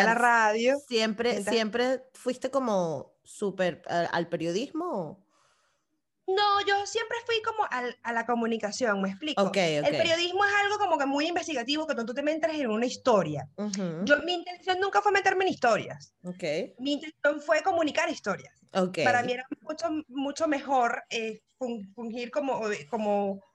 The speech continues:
Speaker 1: un storyteller que realmente como una persona que es, que investiga, que... Entonces me di cuenta que el periodismo no era algo que era para mí.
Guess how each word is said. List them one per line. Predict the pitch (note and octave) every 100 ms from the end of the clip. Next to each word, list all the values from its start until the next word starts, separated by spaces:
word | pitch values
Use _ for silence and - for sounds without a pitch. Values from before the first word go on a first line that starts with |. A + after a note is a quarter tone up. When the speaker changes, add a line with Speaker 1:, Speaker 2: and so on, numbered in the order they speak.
| -
Speaker 1:
un | A#3 B3+
storyteller | B3+ C#4+ A#3 B3+ C4 D#4+ E4 -
que | G#3+
realmente | A3 A#3 C4 D4+
como | C4+ A3+ G3+
una | G3+ A#3
persona | C4+ B3 A#3
que | C4
es, | - _ - -
que | C#4+
investiga, | C#4 C4 B3 D4+ D4 C#4 A#3 A3+
que... | A#3 A3+ A3+ A3+
Entonces | A3+ C#4 E4 C#4+
me | C#4
di |
cuenta | C#4+ E4+ F4+
que |
el | D4+
periodismo | B3 A3+ A#3+ D4 E4
no | D4+
era | D#4 D#4
algo | D#4 D#4
que | G#3+
era | G#3 A3+
para | C4 F#3+
mí. | F#3 G3+